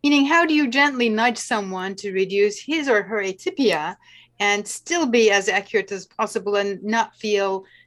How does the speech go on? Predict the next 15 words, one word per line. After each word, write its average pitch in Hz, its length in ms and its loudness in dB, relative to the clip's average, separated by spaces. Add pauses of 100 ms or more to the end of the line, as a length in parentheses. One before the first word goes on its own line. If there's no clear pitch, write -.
(120)
trapped - 760 0 (120)
and, 180 680 -2 (480)
uh, 185 160 -8
you 214 100 -4
know, 185 320 2
not 208 320 -4
feel 226 200 0
that 208 200 0
they 202 140 -2
have 196 260 -8
to - 80 -12
call 202 340 0
something 202 340 -10
benign 208 640 0
or 190 580 0